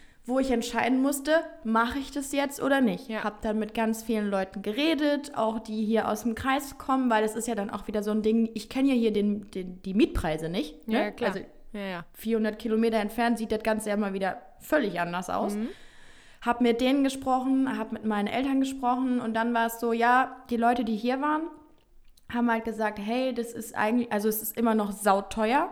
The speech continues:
Speaker 2: Mhm.
Speaker 1: aber für das, was du bekommst, ist es völlig fair.
Speaker 2: Ja.
Speaker 1: Und gerade meine Eltern oder speziell mein Papa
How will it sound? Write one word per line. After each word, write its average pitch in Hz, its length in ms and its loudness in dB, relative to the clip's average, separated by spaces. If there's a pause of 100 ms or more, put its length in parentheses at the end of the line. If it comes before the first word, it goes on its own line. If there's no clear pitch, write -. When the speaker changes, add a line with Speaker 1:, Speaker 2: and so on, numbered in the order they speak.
Speaker 2:
Mhm. 220 400 -2 (140)
Speaker 1:
aber 220 180 2
für 233 160 -2
das, 254 300 2
was 240 120 -6
du 226 140 -4
bekommst, 262 600 -2
ist - 180 -8
es 220 100 -8
völlig 196 400 -2
fair. - 340 -6 (300)
Speaker 2:
Ja. 214 160 -8 (140)
Speaker 1:
Und 226 240 -2
gerade 269 560 0 (400)
meine 233 440 0
Eltern 247 540 -4
oder 220 360 -4
speziell 240 560 -2
mein 233 240 0
Papa 202 480 -6